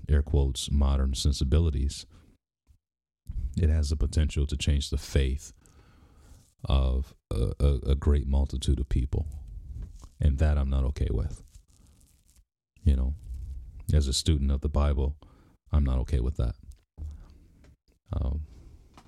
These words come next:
that being said, I think there, there are some cool things, you know, about this N R S V,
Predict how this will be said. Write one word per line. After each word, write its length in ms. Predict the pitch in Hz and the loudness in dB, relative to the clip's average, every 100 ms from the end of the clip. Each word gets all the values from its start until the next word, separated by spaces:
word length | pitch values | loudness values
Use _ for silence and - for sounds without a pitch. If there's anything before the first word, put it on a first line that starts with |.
| - | 2
that 160 | 92 | 2
being 160 | 87 85 | 4 0
said, 340 | - 80 80 - | 2 2 2 0
I 120 | 78 | 0
think 220 | 76 80 73 | 2 2 2
there, 180 | 76 73 - - | 0 0 -10 2
there 140 | 80 76 | 2 4
are 100 | 76 | 0
some 200 | - 69 | 0 0
cool 220 | - 73 | 2 0
things, 500 | - 71 69 69 - - - - - - - - - | 0 0 0 -2 -8 -16 -20 -20 -20 -20 -20 -20 -2
you 100 | 78 | 2
know, 160 | 69 67 | 2 2
about 300 | 69 67 - | 0 -2 2
this 500 | 71 67 - - - - - - - _ - | 2 2 -2 -6 -8 -8 -12 -16 -18 _ 2
N 120 | 73 | 4
R 160 | 71 67 | 4 2
S 180 | 71 | 0
V, 360 | 71 71 69 65 | 0 2 2 0